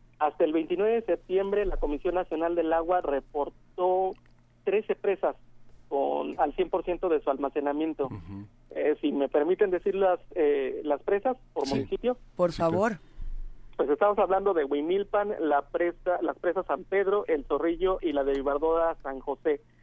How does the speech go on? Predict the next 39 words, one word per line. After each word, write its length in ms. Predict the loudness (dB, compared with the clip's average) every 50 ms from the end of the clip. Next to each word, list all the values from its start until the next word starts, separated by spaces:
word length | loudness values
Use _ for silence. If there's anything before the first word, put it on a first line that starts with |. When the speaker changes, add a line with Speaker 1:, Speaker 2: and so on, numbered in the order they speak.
| -20 -18 _ -6
Speaker 1:
En 120 | -4 -2
el 100 | -2 0
Marqués 460 | 2 0 0 0 -2 -2 -2 -2 -2 -2
es 200 | 0 -2 0 0
el 160 | 0 -2 0 2
Carmen, 540 | 2 2 4 4 2 -2 -2 -2 -4 -6 -8 -8
Pirules, 500 | -6 -2 -2 0 0 0 0 -2 -2 -4 -8 -16 -8 -6
Jesús 320 | -6 -4 -4 -4 -6 -6 -8 -12
María. 480 | -6 -2 -2 -2 0 0 -2 -2 -4 -6 -18 -20 -20 -20 -20 -18 -8 -2
En 120 | 0 2
Amealco, 600 | 2 2 4 4 4 4 2 0 0 0 0 0 2
San 220 | 0 0 0 0 0
Ma-, 180 | 0 0 0 0 -2 -2
San 160 | -2 0 0
Miguel 220 | 0 0 0 0
Tlaxcaltepec, 960 | 0 0 -2 -2 -2 -8 -8 -6 -6 -4 -6 -8 -6 -4 -2 -2 -2 -2 -6 -14 -6
Santiago 420 | -6 -4 -2 0 0 2 2 0 0
Mextitlán 880 | -2 -4 -6 -6 -10 -12 -12 -10 -8 -6 -2 2 2 2 2 0 -4 -10 -16 -12 -6
y 100 | -4 -4
el 120 | -4 -2
Tecolote. 580 | -6 -6 -2 0 2 2 2 2 0 -2 -4 -4 -8 -20 -20 -18 _ -8
En 100 | -6 -2
Querétaro 440 | 0 2 2 2 2 2 0 2
únicamente 500 | 0 -2 -2 -2 -2 -2 -2 -4 -2 -2
hay 120 | -2 0 0
una, 220 | 0 0 0 -2 -2 -2
es 160 | -6 -6 -6 -8 -8 -2
el 180 | -2 -2 -2
Cajón 420 | 0 -2 -2 -2 0 -2 -2 -2 -2 -2
en 220 | -2 -2 -2 -2
Jalpan 540 | 2 2 2 2 2 0 -2 -2 -2 -2 -2
de 120 | -4 -4
Serra, 400 | 0 0 0 2 2 2 0 0 -2
este 260 | -4 -4 -4 -4 -8
es 80 | -6 -4
en 80 | -4 -4
el 80 | -4
municipio 460 | -4 -4 -6 -6 -8 -10 -6 -6 -6 -2
serrano, 400 | -2 0 2 2 2 2 -2 -10